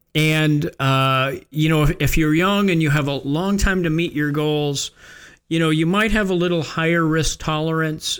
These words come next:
uh, than someone who's nearing retirement and might be, you know, retiring very soon. Um, I do wanna point out that, you know, the math of, of losing, you know, five or ten years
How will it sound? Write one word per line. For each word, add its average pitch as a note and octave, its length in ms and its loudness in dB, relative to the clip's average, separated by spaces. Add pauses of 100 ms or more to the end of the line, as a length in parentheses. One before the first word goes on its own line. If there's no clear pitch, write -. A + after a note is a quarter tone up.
uh, B2+ 380 -2
than C3 160 -2
someone D3+ 340 -2
who's B2 240 -2
nearing D3+ 380 -2
retirement D3 600 -2
and A#2+ 100 -2
might B2+ 220 -4
be, B2+ 280 -2 (300)
you B2+ 80 -4
know, B2 80 0
retiring B2 680 -4
very C3 340 -2
soon. D3 580 -4 (480)
Um, B2+ 460 0 (540)
I D3 100 0
do A3+ 200 -2
wanna B3 220 -2
point D#3+ 360 -4
out D#3+ 320 -4
that, B2+ 240 -8
you D3 100 -6
know, C#3 120 -4
the B2+ 100 -6
math F3+ 480 -4
of, B2+ 260 -6 (380)
of C3 180 -6
losing, C#3+ 920 -2
you C3 120 -6
know, B2 180 -4
five C#3+ 520 -6
or A#2+ 160 -6
ten C#3 400 -8
years B2+ 720 -6